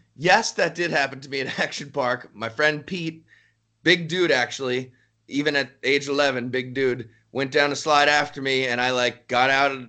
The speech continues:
one of those water slides and kinda, like, stood there for a second and didn't get out of the way, and Pete was right there, blam,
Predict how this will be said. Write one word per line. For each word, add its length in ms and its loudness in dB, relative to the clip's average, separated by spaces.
one 180 -6
of 80 -6
those 180 -2
water 260 4
slides 420 2
and 100 -8
kinda, 220 0
like, 300 -2
stood 280 0
there 160 6
for 100 -4
a 40 -4
second 340 0
and 100 -4
didn't 200 -4
get 140 2
out 140 4
of 60 0
the 80 0
way, 280 4
and 160 -6
Pete 180 -6
was 140 -8
right 140 -2
there, 120 -2
blam, 640 2